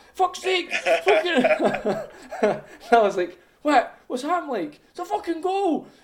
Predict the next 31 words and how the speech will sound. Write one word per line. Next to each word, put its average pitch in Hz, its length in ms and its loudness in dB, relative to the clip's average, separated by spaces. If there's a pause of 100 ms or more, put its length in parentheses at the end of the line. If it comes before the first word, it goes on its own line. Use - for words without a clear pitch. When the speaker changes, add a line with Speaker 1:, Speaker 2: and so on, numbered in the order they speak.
Speaker 1:
you're 330 140 -10
a 330 40 -14
fucking 392 300 -10
arsehole." 285 800 -6
He's 208 180 -14
somebody 269 280 -8
shouting 233 300 -4
at 180 40 -10
me 180 160 -8
and 196 80 -8
I'm 175 160 -8
going, 151 240 -10
"Oh, 139 400 -12
no." 165 840 -12 (680)
So 147 400 4 (120)
one 202 200 4
nil 185 180 4
down 175 200 6
after 151 240 2
that, 147 280 6
and 123 80 -10
I 120 60 -8
seen 196 220 -6
the 151 80 -2
highlight 156 400 4
of 120 180 -6
it, 113 120 -16 (920)
and - 200 -14
oh 107 80 -12
my 104 140 -12
God, 104 280 -12